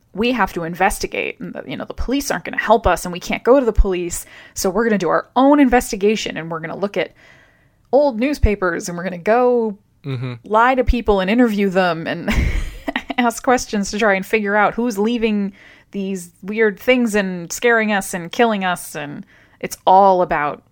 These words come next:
Speaker 1: figuring out who the killer is
Speaker 2: Yeah.
Speaker 1: before the killer gets you,
Speaker 2: Mm-hmm.
Speaker 1: which just shifts your focus to that question. So when it turns out that you never could have answered the question on your own, no matter what,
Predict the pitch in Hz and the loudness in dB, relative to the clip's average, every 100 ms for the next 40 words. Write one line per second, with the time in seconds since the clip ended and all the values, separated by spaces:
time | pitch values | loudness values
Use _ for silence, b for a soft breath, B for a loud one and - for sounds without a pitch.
0 | _ - 185 170 170 156 156 - 175 165 | _ -10 -10 -8 -10 -6 -6 -4 -8 -6
1 | 175 - 73 69 78 220 - b b b | -6 -4 -6 -6 -10 -10 -14 b b b
2 | _ - 175 - 165 165 160 - 160 180 | _ -10 -6 -4 -2 -2 -4 -6 -4 -2
3 | 254 277 - 165 - - 233 _ 120 104 | -2 -2 -6 -10 -10 -12 -16 _ -16 -6
4 | 220 - - 202 - - 208 - 180 - | -6 -4 -4 -4 -2 -2 -2 -6 -10 -4
5 | 202 202 190 - - - - 208 196 - | -2 -2 -4 -8 -10 -10 -6 -4 -4 -6
6 | 160 - - 180 165 156 b b b b | -10 -10 -8 -4 -2 -4 b b b b
7 | b b b - 220 214 - 247 226 214 | b b b 0 0 0 4 4 6 4
8 | 208 190 185 190 180 185 185 - 196 180 | 4 -2 0 -2 2 2 2 0 -2 0
9 | 185 160 175 - 175 160 - 170 220 - | -2 -2 -6 -6 -8 -8 -4 -4 -4 -8
10 | 170 165 160 165 156 160 160 156 156 _ | -6 -6 -6 -4 -4 -4 -8 -10 -14 _
11 | _ _ _ _ _ _ _ _ _ 202 | _ _ _ _ _ _ _ _ _ -2
12 | 208 180 165 160 - 156 160 - - - | 0 0 0 -2 0 0 0 0 -6 -12